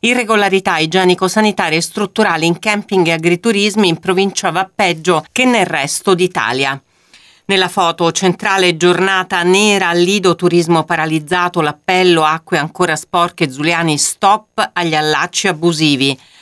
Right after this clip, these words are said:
All'interno Latina, spari dal balcone dopo la lite in famiglia, denunciato.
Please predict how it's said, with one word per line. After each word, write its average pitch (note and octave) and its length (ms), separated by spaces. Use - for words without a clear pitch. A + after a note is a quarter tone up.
All'interno A3 580
Latina, G#3 420
spari G3+ 400
dal F3 160
balcone F3+ 460
dopo D#3+ 260
la D3+ 60
lite D#3+ 260
in D#3 80
famiglia, G3 600
denunciato. F3+ 880